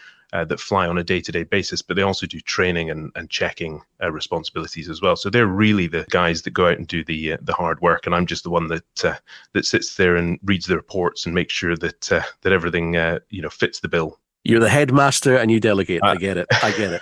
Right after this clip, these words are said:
Speaker 2: it.
Speaker 1: <laughs> Delegation
Speaker 2: Um,
Speaker 1: is the, uh, the name of the game.
Speaker 2: <laughs> What's your own background?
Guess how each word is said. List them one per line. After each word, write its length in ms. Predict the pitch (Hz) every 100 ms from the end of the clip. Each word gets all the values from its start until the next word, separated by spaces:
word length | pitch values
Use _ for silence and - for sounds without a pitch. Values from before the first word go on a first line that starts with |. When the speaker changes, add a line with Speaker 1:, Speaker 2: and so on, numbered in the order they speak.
| -
Speaker 2:
it. 180 | 175 -
Speaker 1:
<laughs> 60 | -
Delegation 560 | 131 127 - 101 104
Speaker 2:
Um, 40 | 92
Speaker 1:
is 100 | 90
the, 240 | 180 92 92
uh, 100 | 95
the 80 | 90
name 200 | 87 87
of 80 | 90
the 60 |
game. 240 | 87 87 90 - 165 156 - 135 - 139 135
Speaker 2:
<laughs> 40 |
What's 180 | - -
your 120 | 226 190
own 140 | 214
background? 560 | 190 143 - 80 67